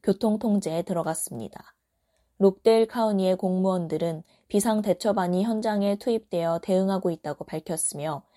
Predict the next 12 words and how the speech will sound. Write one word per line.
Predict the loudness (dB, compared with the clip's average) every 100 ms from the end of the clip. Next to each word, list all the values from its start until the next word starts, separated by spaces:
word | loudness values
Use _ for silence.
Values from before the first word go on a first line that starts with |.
| _ _
이번 | 2 4 4
화재는 | 2 0 0 0 -2 -2
지난 | -2 -2 -2
이천이십일 | -4 -4 -4 -4 0 0
년에 | 0 -2 -4
이어 | -6 -8 -10 _ _
세 | 0
번째로 | 2 2 2 0
발생한 | 0 -4 -4 -4 -4 -2
대형 | -2 0 0
사고라고 | -4 -6 -4 -4 -4
전했습니다. | -4 -4 -8 -10 -10 -10 -12 -16